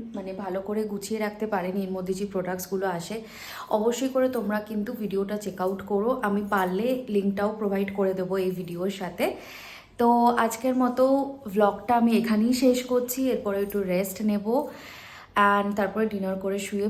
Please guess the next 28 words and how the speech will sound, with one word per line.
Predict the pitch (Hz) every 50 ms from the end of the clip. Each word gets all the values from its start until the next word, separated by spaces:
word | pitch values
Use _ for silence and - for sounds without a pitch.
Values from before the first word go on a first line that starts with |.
| 208 -
পড়ব। | 226 226 233 226 233 262 269 285 285 285
তো | - 220 202
তোমাদের | 202 208 196 196 196 190 196 196 196 196 -
কেমন | 202 190 196 208 233 247 247 247 - - - - - -
লাগছে | 190 190 190 185 190 190 190 214 214 240 240 240 247 254 262 254 -
আমার | 196 185 185 185 185 190 190 190 190 190 185
ডেইলি | 180 202 196 196 196 196 208 208 214 208 - 196
লাইফ, | 180 170 165 165 180 214 247 240 - - - - - - - - - -
যেটুকু | - 233 233 233 269 262 254 277
পারছি | 269 - 240 226 220 220 - 254 254 254 240 240
তোমাদের | 214 202 202 202 202 202 202 208 208
সাথে | - 220 202 202 214 220
শেয়ার | 220 - 208 190 185 180 185
করার | 185 185 190 190 190 190
চেষ্টা | - 180 180 - - 202 190
করছি। | 190 196 190 190 185 185 - - - 240 254 - - - - - - - - - - - -
তো | 233 220 214 214 214 214 214 214 220 220 220 214 - - - - - - - - - - - - - - - - - -
অবশ্যই | 214 220 220 247 262 262 254 262 269 277 262
ভিডিওটা | 226 226 214 220 220 220 220 233 226
ভালো | 214 208 208 202 208 208
লাগলে | 214 208 202 208 214 214 226 226 220
like, | 196 190 190 190 - 202
comment, | 196 190 190 190 196 196 -
share | 208 190 185 185 185
and | 185 185 - -
subscribe। | 185 185 - - - 208 190 190 202 202 196
আমি | - 196 190 190 208 214
কমলিকা, | 202 202 190 185 185 185 185 180 185 202 233